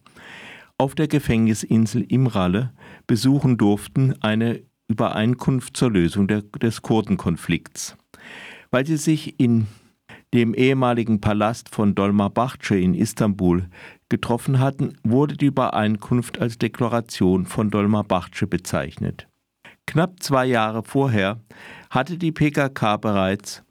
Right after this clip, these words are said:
ihren Rückzug aus der Türkei erklärt. In einer Botschaft zu den Newroz-Feierlichkeiten am einundzwanzigsten März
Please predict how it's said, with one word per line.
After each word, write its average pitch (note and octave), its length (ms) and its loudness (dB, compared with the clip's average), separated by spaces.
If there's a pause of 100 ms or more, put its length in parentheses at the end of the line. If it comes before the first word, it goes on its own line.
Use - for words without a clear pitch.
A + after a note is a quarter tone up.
(180)
ihren A#2+ 380 2
Rückzug A#2+ 680 0
aus G#2 120 -4
der A#2 140 -2
Türkei G2+ 460 -2
erklärt. - 720 -4 (520)
In G#2 140 2
einer F#2 200 2
Botschaft C3+ 680 -2 (160)
zu B2 100 0
den A#2+ 180 2
Newroz-Feierlichkeiten A#2 1500 0
am G2 140 0
einundzwanzigsten F#2+ 880 -2
März A#2 440 0